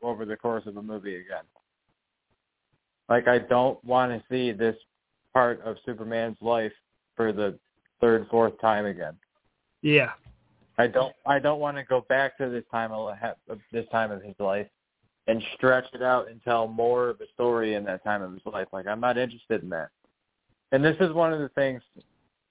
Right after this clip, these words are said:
Speaker 1: I mean, I'm gonna kinda bring up another movie that he brought, that he brought into it. So we might as well talk about this one as well. It's the Batman, the Brave and the Bold with Batman and Damian.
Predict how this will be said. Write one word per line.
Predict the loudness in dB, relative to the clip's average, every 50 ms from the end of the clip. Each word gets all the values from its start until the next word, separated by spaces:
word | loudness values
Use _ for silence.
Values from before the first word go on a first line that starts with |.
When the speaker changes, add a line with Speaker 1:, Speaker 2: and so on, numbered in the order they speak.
| _ _ _ _ _ _ _ _ _ _ _ _ _ _ _ _ _ _ _ -20 -20 -20 _ _ _ -10 -4
Speaker 1:
I | -2 0
mean, | 2 2 2 2
I'm | 2 2 2
gonna | 0 0 0 0
kinda | 2 2 0 2 0
bring | 0 0 0 0
up | -4 -4 -4
another | -2 -2 -2 -2 -4 -4
movie | -4 -6 -6 -6 -6 -8
that | -8 -10 -10
he | -10 -6
brought, | -4 -2 -2 -2 -2 -2
that | -4 -6 -6
he | -8 -8
brought | -4 -2 0 0 0
into | -4 -6 -8 -6
it. | -6 -6 -8 -10 _
So | -18 -18 -18 _ _ _ _ _ _ _ _ _ _ 0
we | 0 2
might | 2 2 2 2
as | 0
well | -2 0
talk | 2 2 2 2 2
about | 0 0 0 0 0
this | -2 -4 -6 -4
one | -4 -2 -2 -2
as | -4 -2
well. | 0 0 0 0 0 -4 _ _ _ _ _ _ _ _ _ _ _ _ _ _ _ _ _ _ _ _ 2
It's | 2 2 2
the | 2 2
Batman, | 4 2 2 0 -4 -6 -8 -8
the | -6
Brave | -2 0 0 0 -2
and | -4 -10
the | -6
Bold | -4 -2 0 0 -2 -4 -6 _ _ _ _ _ _ _ _ _ _ _ _ _ _ _ _ _ _ _ _ _ _ _ _ _
with | -8 -8 -8 -8 -10 _ _ _ _ _ _ _ _ _ _ -20 -6 -2
Batman | 0 0 0 0 -2 -4 -4 -4
and | -6 -4
Damian. | -4 -4 -4 -4 -6 -10 -14 -18 -20